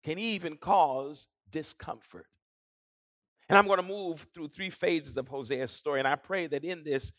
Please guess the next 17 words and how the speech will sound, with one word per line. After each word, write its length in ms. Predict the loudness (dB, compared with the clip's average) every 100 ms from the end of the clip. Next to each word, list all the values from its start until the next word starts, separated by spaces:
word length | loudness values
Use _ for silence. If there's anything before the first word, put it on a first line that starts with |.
| _
something 600 | -8 0 0 0 -6 -6
will 120 | -6 -6
be 140 | -6
gleaned 560 | -2 -2 0 -4 -4 -4
that 160 | -6
will 240 | -6 -8 -8 -8
speak 520 | -6 -6 -4 -4 0
to 120 | 4
us 200 | 4 4 6
all, 320 | 10 10 8
because 300 | 2 -2 2
I 200 | 6 8
am 100 | 8
convinced 540 | 4 -6 -4 -4 -2 2
that 200 | 2 2 -12 0
Hosea's 520 | 4 4 4 4 2 2
assignment 840 | -2 2 6 6 6 2 -4 -4